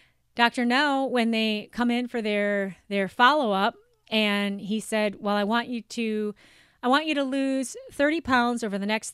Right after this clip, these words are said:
thirty days." And now these are morbidly obese people, okay? They're six hundred, seven hundred pounds. That's the only type of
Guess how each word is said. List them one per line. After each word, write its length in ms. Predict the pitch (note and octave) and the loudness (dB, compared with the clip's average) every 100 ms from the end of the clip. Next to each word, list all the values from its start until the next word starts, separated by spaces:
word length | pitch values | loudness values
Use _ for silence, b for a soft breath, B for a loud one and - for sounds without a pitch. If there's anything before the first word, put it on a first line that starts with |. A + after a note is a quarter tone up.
| - | -4
thirty 260 | A3+ A#3+ | -2 -2
days." 460 | G#3 G3 F3+ F#3 F3+ | 0 0 2 -2 -4
And 120 | G3+ | -4
now 160 | G#3 G3+ | -2 0
these 220 | A#3 A#3+ | 0 -2
are 100 | A3+ | -2
morbidly 760 | G3+ G#3 C#4 F4 F4+ D#4 D#4+ D#4 | 0 2 2 2 0 -2 0 0
obese 400 | D4+ D4+ C#4 - | 0 -2 -4 -4
people, 580 | - C4+ - B2+ G2 - _ _ _ | -2 -2 -2 -6 -6 -12 _ _ _
okay? 460 | G#3 - G#3 G#3+ B3 - | -6 0 2 2 0 -4
They're 260 | G#3+ G#3 - _ | -2 -2 -6 _
six 300 | - C#4+ - | -6 -6 -2
hundred, 280 | C4+ B3+ A#3+ | 0 0 0
seven 240 | A#3+ A3 | -2 0
hundred 240 | A3 G#3 | -2 -4
pounds. 460 | G3+ F#3+ F2+ E3 - b b b b b b _ | -4 -6 -6 -12 -18 b b b b b b _
That's 400 | G#3+ A#3+ - - - D4+ C#4+ C#4+ | 2 2 0 -10 -16 -20 -18 -4
the 180 | B3+ C4+ | 0 2
only 320 | D#4 D4+ D4+ | 2 0 -2
type 340 | - C4+ C4 B3 | 0 2 2 2
of 380 | A#3 G#3+ F#3+ | 2 2 -2